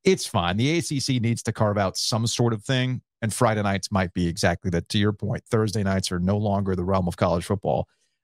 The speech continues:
Um, and you don't wanna have Maction. You just don't wanna have Maction. Uh, we'll close on this from Scott. I don't, I know you guys don't talk about baseball often. I mean, Boston Red Sox and the Yankees not in the playoffs for, like, the first time in thirty some odd years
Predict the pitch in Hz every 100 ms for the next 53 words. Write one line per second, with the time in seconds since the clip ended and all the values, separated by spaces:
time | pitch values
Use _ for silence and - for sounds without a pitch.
0 | _ - 87 85 107 120 127 113 98 98
1 | 92 95 - - - - _ _ 123 123
2 | 135 113 95 92 90 82 - - 127 -
3 | - _ 113 127 139 139 190 175 170 -
4 | 143 - 185 180 160 135 165 175 _ 127
5 | 143 180 170 160 120 151 147 - 139 135
6 | 127 104 131 127 117 107 139 127 104 -
7 | 113 120 110 98 _ - 123 - 151 226
8 | 220 180 - 156 185 254 170 156 196 208
9 | 202 339 370 - 139 135 120 175 175 190
10 | 190 170 180 190 190 196 190 190 339 -
11 | -